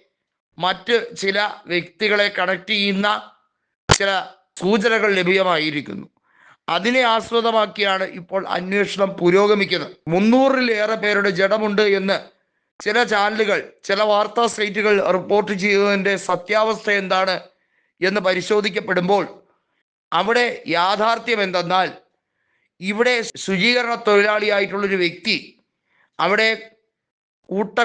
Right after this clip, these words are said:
കുഴിച്ചുമൂടൽ നടത്തിയിട്ടുണ്ട് എന്ന ആരോപണം നടത്തിയതിനെ തുടർന്നാണ് അന്വേഷണം ഉൾപ്പെടെ വന്നത്. ധർമാസ്ഥലയിലും സമീപ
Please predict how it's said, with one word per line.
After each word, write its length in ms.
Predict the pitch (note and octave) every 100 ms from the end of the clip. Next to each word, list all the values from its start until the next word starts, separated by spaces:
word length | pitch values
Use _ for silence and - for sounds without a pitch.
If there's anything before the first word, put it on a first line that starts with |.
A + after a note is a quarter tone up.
| -
കുഴിച്ചുമൂടൽ 640 | G#3 G3+ A3 G#3+ G#3+ G#3+ G3+
നടത്തിയിട്ടുണ്ട് 640 | F#3 F#3+ A3 A3 G#3+ G3+ G#3 G3
എന്ന 140 | G3+ F#3+ F#3
ആരോപണം 540 | G#3 A3 A3 A3 - - _ _ _ -
നടത്തിയതിനെ 540 | E3+ F#3 G#3 A3 G#3+ G#3
തുടർന്നാണ് 420 | F#3+ G3 G3+ F#3+ D3+
അന്വേഷണം 560 | E3+ G3+ A3 G3+ F#3+ G3+ F#3
ഉൾപ്പെടെ 320 | F3 F3+ G3 F3+
വന്നത്. 260 | F3+ G3 - - _ _ _ _ _ -
ധർമാസ്ഥലയിലും 840 | D3+ F3 G#3 A3 A3 F#3+ F#3+ G3 G3+ - - - -
സമീപ 300 | F3+ F3 A3